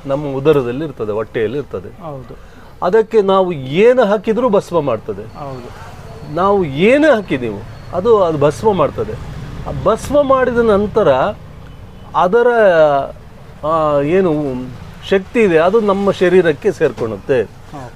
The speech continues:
Speaker 1: ನೀವು ಅಮೃತವನ್ನ ಕೊಟ್ರೆ ಅದು ಅಮೃ-, ಶರೀರಕ್ಕೆ ಅಮೃತವಾಗಿ ಉಳಿತದೆ. ವಿಷವನ್ನ ಕೊಟ್ರೆ ವಿಷವಾಗಿ ಪರಿವರ್ತನೆ ಆಗ್ತದೆ. ನೀವು ಏನು ಆಹಾರವನ್ನ ತಿಂತಿರೋ ನಿಮ್ಮ ಶರೀರದಲ್ಲಿ ಅದೇ ಆಹಾರದ ರೀತಿಯಲ್ಲಿ ಕೆಲಸ ಮಾಡ್ತದೆ. ಅದಕ್ಕೆ ನಾವು ಆಹಾರವನ್ನ ತುಂಬ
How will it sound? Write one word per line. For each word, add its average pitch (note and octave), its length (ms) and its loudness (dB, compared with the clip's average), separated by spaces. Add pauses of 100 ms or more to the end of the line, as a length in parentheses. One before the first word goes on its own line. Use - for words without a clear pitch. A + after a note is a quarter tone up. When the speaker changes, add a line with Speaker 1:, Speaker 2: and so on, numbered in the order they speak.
Speaker 1:
ನೀವು A3 520 6
ಅಮೃತವನ್ನ A3 680 2
ಕೊಟ್ರೆ A3 360 0
ಅದು C#4 140 0
ಅಮೃ-, A#3+ 300 0
ಶರೀರಕ್ಕೆ A3+ 520 4
ಅಮೃತವಾಗಿ G3+ 600 2
ಉಳಿತದೆ. B2 580 -2 (200)
ವಿಷವನ್ನ B3 520 2
ಕೊಟ್ರೆ A#3 400 0
ವಿಷವಾಗಿ F#3+ 560 0
ಪರಿವರ್ತನೆ A#2 580 -2
ಆಗ್ತದೆ. A2+ 360 -14
ನೀವು C#3+ 120 -6
ಏನು F3 380 2
ಆಹಾರವನ್ನ F3+ 680 0
ತಿಂತಿರೋ C3 680 -4 (420)
ನಿಮ್ಮ F#3 280 0
ಶರೀರದಲ್ಲಿ E3 760 0 (420)
ಅದೇ D#3 400 0
ಆಹಾರದ C#3 580 2
ರೀತಿಯಲ್ಲಿ C3+ 560 -4
ಕೆಲಸ B2 360 -4
ಮಾಡ್ತದೆ. G2+ 580 -14 (260)
ಅದಕ್ಕೆ D#3 320 -2
ನಾವು C3 520 -2
ಆಹಾರವನ್ನ F3 600 -2
ತುಂಬ G#3 540 -4